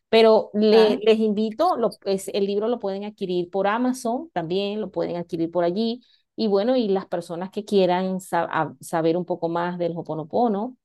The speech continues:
Speaker 1: pueden, eh, ir a mis redes sociales. Eh, pues, Mónica, las,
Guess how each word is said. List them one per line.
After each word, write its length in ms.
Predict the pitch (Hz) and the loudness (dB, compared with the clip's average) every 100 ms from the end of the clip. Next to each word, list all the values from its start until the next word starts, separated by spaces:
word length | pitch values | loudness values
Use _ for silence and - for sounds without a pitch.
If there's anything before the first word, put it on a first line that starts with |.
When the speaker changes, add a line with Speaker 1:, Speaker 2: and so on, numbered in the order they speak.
| _ _ _ _ | _ _ _ _
Speaker 1:
pueden, 540 | 190 180 180 190 185 175 | 6 6 6 2 0 -2
eh, 340 | - 160 156 151 | 0 0 -2 -2
ir 180 | 185 180 | -2 0
a 40 | |
mis 160 | 175 170 | -2 -4
redes 300 | 151 170 170 | -2 -2 -2
sociales. 760 | 151 - 190 208 196 208 254 _ _ _ _ - | -10 -4 -2 0 0 -4 -6 _ _ _ _ -6
Eh, 320 | 165 165 156 | -2 -2 -2
pues, 140 | 160 165 | -6 -6
Mónica, 320 | 180 170 160 | -6 -4 -4
las, 220 | 147 | -4